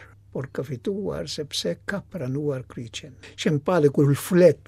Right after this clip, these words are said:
kur flet në letrën e tij drejtuar Filipianëve, kur flet për misterën e Krishtit, thos se ai ka përulur vetveten, duke u bërë dëgjues deri në vdekje, madje deri në vdekje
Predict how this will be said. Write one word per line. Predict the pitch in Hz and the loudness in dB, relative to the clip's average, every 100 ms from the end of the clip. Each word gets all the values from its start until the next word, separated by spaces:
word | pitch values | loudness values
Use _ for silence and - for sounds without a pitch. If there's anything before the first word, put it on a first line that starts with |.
| - | -2
kur | 156 - 156 | -2 0 0
flet | 143 - 156 113 - | 0 2 2 2 -4
në | 131 131 127 | -4 -4 -4
letrën | 120 135 131 | -4 -4 -4
e | |
tij | 127 139 | -4 -4
drejtuar | 131 131 127 135 127 | -2 -4 -4 -6 -6
Filipianëve, | 139 123 135 131 123 117 123 139 - - | -6 -8 -8 -10 -10 -12 -14 -18 -20 2
kur | 175 151 | 4 6
flet | 196 165 | 4 6
për | 185 156 | 6 6
misterën | 151 220 180 156 | 8 8 8 2
e | 143 | 0
Krishtit, | 151 143 - - 139 - - - | -2 -2 -2 -4 -4 -8 -20 -6
thos | - 156 117 - | -2 0 0 -2
se | 127 | 0
ai | 147 185 | 0 0
ka | - 170 - | -2 -4 0
përulur | 147 170 254 185 151 | 0 2 2 4 2
vetveten, | 185 147 262 269 - - - - - - | 2 2 0 0 -4 -8 -10 -20 -10 0
duke | 202 190 226 | 0 4 2
u | 202 | 4
bërë | 170 196 180 151 | 4 4 4 2
dëgjues | 147 202 196 139 120 - - - - - | 2 2 2 0 0 -4 -4 -6 -18 -10
deri | 139 135 202 190 | 0 4 4 4
në | 151 123 | -2 -2
vdekje, | 113 165 190 220 214 | -2 -2 -2 2 2
madje | 170 156 208 196 160 131 156 185 185 | 2 4 4 6 4 2 2 2 0
deri | 123 127 208 196 151 | -2 4 4 4 2
në | 139 123 | 2 -2
vdekje | 110 113 165 208 233 - 240 - | -4 -4 2 4 2 -2 -2 -2